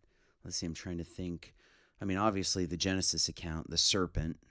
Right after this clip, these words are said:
which he's not referred to as anything other than the serpent, is this being who, just out of nowhere, God creates this perfect creation, and out of nowhere, there's this creature called the serpent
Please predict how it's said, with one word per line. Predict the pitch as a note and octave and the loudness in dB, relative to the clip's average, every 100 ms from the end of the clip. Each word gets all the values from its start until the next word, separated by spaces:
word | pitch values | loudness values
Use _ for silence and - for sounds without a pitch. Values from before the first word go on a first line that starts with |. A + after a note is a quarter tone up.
| - - _ _ | -20 -20 _ _
which | E2 | -10
he's | - F2 | -6 -6
not | - | -4
referred | E2 - F2+ | -4 -2 -2
to | - | 0
as | E2+ E2+ | -2 0
anything | E2+ E2 E2 | -2 -2 -4
other | E2 E2 | -4 -4
than | D#2+ D#2+ | -4 -4
the | D#2+ | -4
serpent, | - F#2 F2+ D#2+ D#2 E2 - - - - | -2 0 0 -2 -8 -8 -12 -20 -20 -12
is | F2 D#2 | -10 -6
this | F2+ | -8
being | F2+ F2+ G2 F#2 F#2 | -4 0 2 2 0
who, | E2+ F#2 F2 E2+ | -2 0 0 -2
just | - C#3 | -2 2
out | B2 | 2
of | G2 | 2
nowhere, | G#2 A2 F2 | 2 2 2
God | E2+ F#2+ F#2+ | 0 -2 -4
creates | - F#2 - | -4 -6 -6
this | E2 | -6
perfect | - G2+ - - | -6 -6 -8 -8
creation, | - F2 E2 - E2 E2+ D#2 - - - - - | -2 0 0 -2 -4 -6 -8 -16 -20 -20 -20 -6
and | F#2 E2+ E2+ - | -2 0 0 -2
out | F#2 | -2
of | F2 E2+ | -2 -2
nowhere, | F#2 F#2 F2+ E2+ E2 | 0 2 2 2 0
there's | E2+ D#2+ - | -2 -2 -2
this | F2 D#2+ - | 0 2 2
creature | - - G#2 F2+ F2+ | 2 -2 -4 -2 -4
called | - E2+ E2 | -6 -6 -6
the | E2 | -2
serpent | - - G2 - D#2+ E2+ | 0 0 0 -4 -6 -6